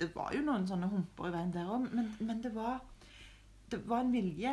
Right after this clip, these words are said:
i begge leirer til at dette skal vi få til. Vi liksom, vi driver med co-parenting. Det var fosterfamilien, og det var meg og far. Ikke sammen, men på hver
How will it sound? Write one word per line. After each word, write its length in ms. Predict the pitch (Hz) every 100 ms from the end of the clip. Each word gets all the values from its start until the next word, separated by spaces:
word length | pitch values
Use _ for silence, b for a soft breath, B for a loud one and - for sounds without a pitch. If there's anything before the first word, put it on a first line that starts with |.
| 262
i 40 |
begge 300 | 247 226 - 214
leirer 380 | 185 185 226 240
til 80 | 196
at 80 | 196
dette 380 | 240 - - 214
skal 240 | - 180
vi 80 | 190
få 160 | 214 202 180
til. 160 | 233 226
Vi 80 | 208 202
liksom, 300 | 214 233 196 - 135
vi 160 | 196 220 - 180
driver 240 | - 175 202
med 80 | 233
co-parenting. 680 | - 214 214 175 185 247 220
Det 80 | 202
var 320 | 190 208 233 - - -
fosterfamilien, 640 | 233 185 185 185 190 214
og 80 | 190
det 80 | 180
var 240 | 175 180 - -
meg 260 | 170 160
og 80 | 170
far. 160 | 160 160 - B B B B B
Ikke 160 | 185 208
sammen, 320 | 180 185 226 -
men 220 | 196 185
på 80 | 202
hver 160 | 175